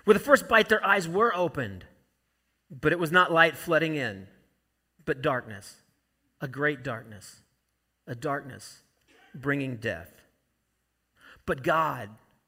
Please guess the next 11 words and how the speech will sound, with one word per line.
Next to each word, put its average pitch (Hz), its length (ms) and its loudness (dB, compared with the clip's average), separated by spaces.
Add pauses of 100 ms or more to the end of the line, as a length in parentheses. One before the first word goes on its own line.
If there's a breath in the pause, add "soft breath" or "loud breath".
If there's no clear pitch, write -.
(320)
promised 233 460 2
to 214 80 0
conquer 208 340 2
the 185 100 0
darkness, 151 540 2 (320 loud breath)
defeat 262 460 2
the 240 40 2
fallen 202 400 4
angel 170 380 -2
of 143 120 -6
light, 120 420 -4